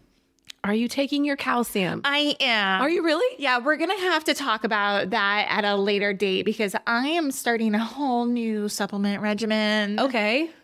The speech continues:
Speaker 2: But immediately I am adding calcium into my diet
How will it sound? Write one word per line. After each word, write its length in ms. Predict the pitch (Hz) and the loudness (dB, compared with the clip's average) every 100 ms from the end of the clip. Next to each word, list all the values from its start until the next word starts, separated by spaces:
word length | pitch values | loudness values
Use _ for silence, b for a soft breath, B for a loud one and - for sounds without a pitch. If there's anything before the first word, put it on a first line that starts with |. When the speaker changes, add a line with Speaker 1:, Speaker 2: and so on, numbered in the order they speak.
| - | -4
Speaker 2:
But 280 | 220 208 - - | 0 0 -2 -4
immediately 680 | 240 247 240 233 240 220 - | 0 0 0 0 -2 -2 -2
I 320 | 202 190 196 - | 0 0 -2 -2
am 240 | 180 180 180 | -4 -2 -4
adding 320 | - 180 170 | -4 -4 -4
calcium 520 | - 180 - 180 175 | -4 -4 -4 -4 -4
into 240 | 175 180 180 | -4 -4 -2
my 440 | 175 175 110 190 _ _ - | 0 0 -2 -4 _ _ -4
diet 680 | 202 180 180 262 359 - | 0 2 4 2 0 -4